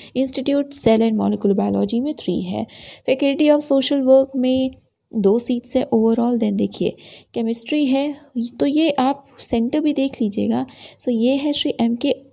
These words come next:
अमीन Arts and Science College and College of Commerce। ओके, so केमिस्ट्री में है वन, then फिजिक्स में वन, बॉटनी में वन, जूलॉजी में वन, ईवीएस में वन, मैथ्स में वन, माइक्रोबायोलॉजी में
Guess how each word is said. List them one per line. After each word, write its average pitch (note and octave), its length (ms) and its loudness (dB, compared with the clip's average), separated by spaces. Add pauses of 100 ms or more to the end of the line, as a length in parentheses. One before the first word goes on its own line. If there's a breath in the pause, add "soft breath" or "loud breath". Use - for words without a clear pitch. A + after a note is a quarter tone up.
(160)
अमीन A#3 500 0
Arts G#3+ 320 -2
and C#4 160 -2
Science A3+ 400 0 (140)
College G#3+ 320 0 (100)
and D4+ 240 0
College G#3 380 0
of B3+ 80 -8 (120)
Commerce। - 400 -4
ओके, C4 240 4 (580 loud breath)
so A#3+ 120 0 (140)
केमिस्ट्री A#3+ 460 -2
में D#4 160 0
है D4+ 200 -2
वन, A3 340 0 (400 loud breath)
then A#3 140 -4
फिजिक्स C4+ 400 0
में C#4 180 0
वन, A#3+ 240 0
बॉटनी A3+ 340 2
में C4+ 140 2
वन, A#3+ 200 0
जूलॉजी G#3+ 440 0
में C4+ 120 0
वन, A3+ 300 0
ईवीएस C#4 420 2
में C#4+ 100 2
वन, A3+ 340 0
मैथ्स B3 320 -2
में D#4 120 2
वन, G#3+ 240 4 (380 loud breath)
माइक्रोबायोलॉजी B3+ 720 2
में C4 120 0